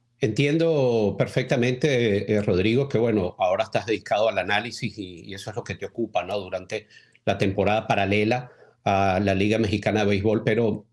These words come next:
eh, hoy en día, eh, y después de, de que, ah, ambos coincidimos en que fue todo un éxito y que,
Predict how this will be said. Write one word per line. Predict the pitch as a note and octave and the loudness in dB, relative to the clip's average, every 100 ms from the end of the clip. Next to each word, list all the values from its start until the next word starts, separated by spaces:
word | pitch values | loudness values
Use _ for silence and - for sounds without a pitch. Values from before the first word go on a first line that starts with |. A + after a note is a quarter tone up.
| _ | _
eh, | A#2+ A2+ A2 | 0 0 0
hoy | C#3 D#3+ | 0 2
en | F3+ | 2
día, | D#3 D#3 D#3+ F3 E3+ - - _ _ _ _ | 2 2 2 0 -4 -14 -20 _ _ _ _
eh, | - G2+ G#2 | -2 0 2
y | A2 | 2
después | G2 A2+ A#2 | 2 0 0
de, | C#3 - | 0 -2
de | - G#2+ G2+ | -4 -2 0
que, | G#2 F#2+ - - - | 0 -2 -4 -14 -8
ah, | F2+ E2+ - _ - _ | -6 -6 -12 _ -20 _
ambos | G#2+ G#2+ B2+ | -2 0 0
coincidimos | - A#2 G2+ G2+ A2 B2 | 0 0 0 2 2 2
en | A#2+ | 0
que | G#2 G2 | -2 -2
fue | A2+ | 0
todo | A2+ A2+ A2 | 0 2 2
un | G#2+ | 2
éxito | G#2+ - - G#2+ | 0 -2 -2 0
y | |
que, | - G#2 | 0 -4